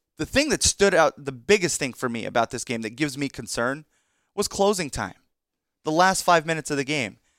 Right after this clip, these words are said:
Like, m-, a lot of these N B A games are gonna be decided in the final minutes,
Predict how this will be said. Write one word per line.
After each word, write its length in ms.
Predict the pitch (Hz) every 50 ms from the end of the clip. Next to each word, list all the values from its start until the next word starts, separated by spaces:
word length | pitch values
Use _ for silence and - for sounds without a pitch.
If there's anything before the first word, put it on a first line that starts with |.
| _ _ _
Like, 300 | 147 143 135 - - _ _ _ _ _ _ _ -
m-, 80 | 156 151 -
a 80 | 147
lot 200 | 156 165 180 208
of 120 | 226 214 170
these 180 | 196 190 165
N 140 | 170 175 180
B 100 | 165 170
A 80 | 170 160
games 300 | 135 156 170 170 160 135
are 80 | 143 135
gonna 220 | 120 156 160 165
be 120 | 147 151 139
decided 840 | 117 131 120 - - - 165 151 170 185 165 135 110 104 - - _ _ _ _ - -
in 140 | 143 139 139
the 100 | 135 120
final 280 | - 156 139 127 127
minutes, 420 | 123 113 107 - - - - -